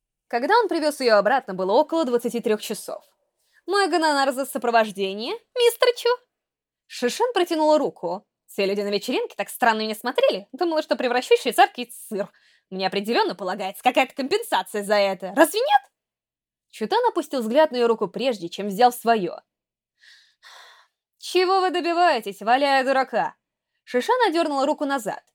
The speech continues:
В ее голосе явственно звучала неприязнь. "Держаться со мной за руки очень дорого.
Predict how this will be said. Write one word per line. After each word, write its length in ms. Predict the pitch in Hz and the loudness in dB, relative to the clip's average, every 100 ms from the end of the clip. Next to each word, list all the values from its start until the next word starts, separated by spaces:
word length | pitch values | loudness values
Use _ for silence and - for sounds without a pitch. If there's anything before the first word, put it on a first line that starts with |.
| _ - | _ -10
В 80 | 180 | -2
ее 180 | 190 185 | -2 0
голосе 380 | 208 220 208 | 2 0 -2
явственно 480 | 202 247 - 196 196 | 0 0 0 -8 -6
звучала 380 | 185 196 247 226 | -6 -4 0 0
неприязнь. 680 | 226 240 220 170 - - - _ _ _ _ _ | 0 -2 -2 -4 -8 -20 -20 _ _ _ _ _
"Держаться 580 | 160 175 208 220 320 349 | -6 0 2 2 0 -2
со 160 | 311 311 | -4 -4
мной 200 | 277 240 | -2 -4
за 260 | 202 185 | 0 2
руки 180 | 233 - | 2 0
очень 360 | 277 - 185 170 | -4 -4 -8 -6
дорого. 520 | 160 156 165 - 220 | -6 -8 -8 -8 -10